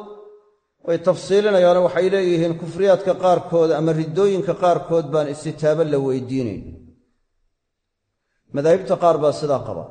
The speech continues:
laakiin Shaaficiyadu waxay qabaan cala al-itlaaq Gaal kastoo ridooba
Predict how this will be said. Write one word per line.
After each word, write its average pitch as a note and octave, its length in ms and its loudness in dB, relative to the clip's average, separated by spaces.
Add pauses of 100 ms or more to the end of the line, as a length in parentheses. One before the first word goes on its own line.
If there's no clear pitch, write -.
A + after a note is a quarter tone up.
laakiin C#3 240 -8
Shaaficiyadu D#3+ 480 -2
waxay E3 240 0
qabaan D3+ 260 0
cala E3 120 0
al-itlaaq D#3 560 0 (1600)
Gaal F3+ 240 6
kastoo F#3 380 2
ridooba F3+ 480 0